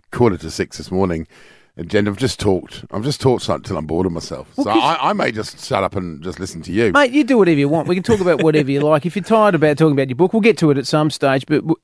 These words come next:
Speaker 2: you did get a burger from Burger Project, which is downstairs
Speaker 1: Yep.
Speaker 2: here at World Square.
Speaker 1: Yes.
Speaker 2: They are outstanding. I take my kids there every now and again. What did you get? What type?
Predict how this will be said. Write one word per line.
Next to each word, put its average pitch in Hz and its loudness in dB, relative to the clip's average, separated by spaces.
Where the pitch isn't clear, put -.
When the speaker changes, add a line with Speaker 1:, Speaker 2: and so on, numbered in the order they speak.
Speaker 2:
you 175 2
did 196 0
get 226 4
a 170 4
burger 170 2
from 139 -2
Burger 147 4
Project, 147 -4
which 147 -4
is 135 -4
downstairs 151 0
Speaker 1:
Yep. 101 2
Speaker 2:
here 143 2
at - -8
World 135 0
Square. 135 -2
Speaker 1:
Yes. 92 -2
Speaker 2:
They 139 2
are 139 4
outstanding. 135 -4
I - -2
take - -6
my 127 -6
kids 123 -2
there 123 2
every 123 0
now 123 0
and 120 0
again. 131 0
What 151 2
did 139 -2
you 127 -2
get? 139 0
What 139 -6
type? 135 -2